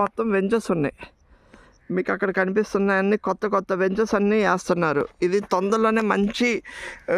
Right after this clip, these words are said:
గ్రోత్ ఉన్న ఏరియా, మంచి గ్రోత్ అయ్యింది ఈ ఏరియా మొత్తం, డెవలప్‌మెంట్స్ బాగా అవుతాయి. అట్లాగే అరెకరం అంటే మనం,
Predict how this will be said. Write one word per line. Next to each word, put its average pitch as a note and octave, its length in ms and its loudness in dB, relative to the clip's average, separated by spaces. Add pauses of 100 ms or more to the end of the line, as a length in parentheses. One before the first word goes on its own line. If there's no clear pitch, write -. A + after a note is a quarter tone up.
(160)
గ్రోత్ G#3+ 380 4
ఉన్న G3 120 0 (160)
ఏరియా, G3 220 4 (140)
మంచి G#3 280 0 (140)
గ్రోత్ G#3 320 2
అయ్యింది F#3 380 0
ఈ - 20 4 (140)
ఏరియా G3+ 240 4 (100)
మొత్తం, G3+ 300 0 (280)
డెవలప్‌మెంట్స్ G3+ 520 0 (120)
బాగా F#3+ 280 2
అవుతాయి. F3 360 -2 (680)
అట్లాగే G#3 380 -2 (200)
అరెకరం G3+ 500 -2
అంటే G#3 180 -2 (640)
మనం, G3 200 0